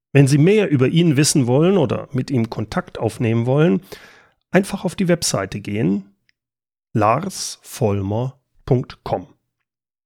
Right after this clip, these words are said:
Den Link auf seine Webseite, den Podcast Zwiebelschälen bis zum Kern und natürlich auch den Link zu seinem Buch Der Führerfluch, wie wir unseren fatalen Hang zum Autoritären überwinden, all das finden Sie in den Shownotes.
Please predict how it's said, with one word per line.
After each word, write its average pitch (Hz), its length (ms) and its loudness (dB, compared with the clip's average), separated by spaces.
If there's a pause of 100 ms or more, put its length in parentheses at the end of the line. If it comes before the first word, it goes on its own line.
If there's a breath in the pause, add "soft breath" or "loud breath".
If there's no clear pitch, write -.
(340)
Den 101 140 0
Link 180 280 4
auf 107 120 -6
seine 98 260 -6
Webseite, 131 800 0
den 98 460 -10
Podcast - 600 -4
Zwiebelschälen 135 760 2
bis 127 160 -4
zum 135 200 -2
Kern 170 380 2 (380 loud breath)
und 143 100 6
natürlich 165 400 2
auch 165 100 2
den 143 180 2
Link 165 340 2
zu 127 100 0
seinem 120 280 4
Buch 156 340 -2
Der - 160 -4
Führerfluch, 160 920 2 (280 loud breath)
wie 110 160 0
wir 117 140 4
unseren 120 260 2
fatalen 131 560 0
Hang 165 220 0
zum 139 180 -2
Autoritären 131 800 0
überwinden, 131 600 2 (580 loud breath)
all 165 140 4
das 143 180 2
finden 139 320 2
Sie 113 220 2
in 131 200 2
den 113 100 4
Shownotes. - 880 -6